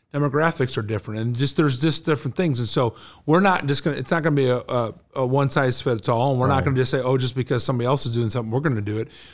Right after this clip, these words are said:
Speaker 1: But you better believe it that I'm listening, that we're collaborating, and we're gonna make sure we have all the pieces in place to make the best decisions for our school district. And that's what a leader does. They listen, they collaborate,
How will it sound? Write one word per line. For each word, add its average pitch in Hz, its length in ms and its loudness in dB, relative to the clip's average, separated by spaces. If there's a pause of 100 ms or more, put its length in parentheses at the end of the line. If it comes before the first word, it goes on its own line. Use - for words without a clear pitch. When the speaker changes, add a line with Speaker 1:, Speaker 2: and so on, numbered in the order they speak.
(200)
Speaker 1:
But 131 180 0
you 143 100 2
better 143 220 4
believe 139 280 4
it 120 100 0
that 120 100 0
I'm 120 160 0
listening, 170 500 0 (640)
that 131 120 -2
we're 120 100 0
collaborating, 147 760 4
and 120 120 2
we're 151 100 4
gonna 165 120 2
make 135 180 2
sure 143 200 2
we 127 160 2
have 117 160 0
all 151 400 4
the 165 80 2
pieces 139 520 0
in 127 120 0
place 110 580 -2 (120)
to - 100 0
make 131 180 2
the 127 80 0
best 127 300 0
decisions 117 480 0
for 117 180 -2
our 107 140 0
school 120 240 -2
district. 110 400 -8
And 120 120 -2
that's 123 220 0
what 135 140 0
a 120 40 -2
leader 123 260 0
does. 127 500 -4
They 120 160 -2
listen, 143 480 0
they 117 160 0
collaborate, 143 640 0